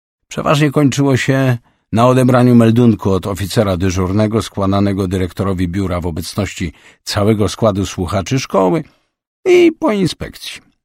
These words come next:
Zebraliśmy się więc na parterze, gdzie były drzwi wejściowe do szkoły i ustawiliśmy się w szyku, gotowi do wysłuchania meldunku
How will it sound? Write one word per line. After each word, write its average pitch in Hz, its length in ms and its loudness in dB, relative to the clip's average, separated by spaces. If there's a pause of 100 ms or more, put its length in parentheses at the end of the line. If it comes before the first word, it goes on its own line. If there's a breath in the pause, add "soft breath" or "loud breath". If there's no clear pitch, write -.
(560)
Zebraliśmy 113 600 2
się 90 160 -4
więc 92 280 -4
na 87 100 -4
parterze, 117 540 -2
gdzie 87 200 -4
były 92 240 0
drzwi 110 400 0
wejściowe 98 640 -2
do 90 140 -4
szkoły 143 480 -4 (720)
i 190 120 0
ustawiliśmy 143 760 2
się 120 200 2
w 95 80 -4
szyku, 127 380 0
gotowi 110 420 2
do 110 140 0
wysłuchania 107 640 0
meldunku 104 760 2